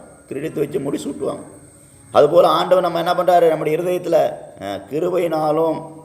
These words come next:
அஹ், இரக்கத்தினாலும் அவர் என்ன பண்றாரு? முடிசூட்டுகிறார். நம்முடைய இருதயத்தை அலங்கரிக்கிறார்.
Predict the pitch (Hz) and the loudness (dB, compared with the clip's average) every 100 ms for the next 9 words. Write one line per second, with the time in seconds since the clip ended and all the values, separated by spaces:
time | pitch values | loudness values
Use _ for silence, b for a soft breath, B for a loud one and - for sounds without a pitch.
0 | - 104 113 120 113 131 165 165 165 175 | -16 -10 -8 -6 -2 4 4 4 0 0
1 | 156 151 160 156 143 - - B B B | 2 2 2 2 0 -6 -16 B B B
2 | _ - 123 147 156 151 147 123 92 95 | _ -4 0 2 2 4 4 4 0 -4
3 | 107 127 - 113 110 107 101 98 92 90 | -8 -8 -8 -10 -8 -8 -6 -4 -4 -4
4 | 87 82 90 87 104 120 113 117 98 104 | -4 -6 -8 -10 -6 -6 -6 -6 -6 -4
5 | 123 120 - - - - | -4 -6 -8 -12 -16 -20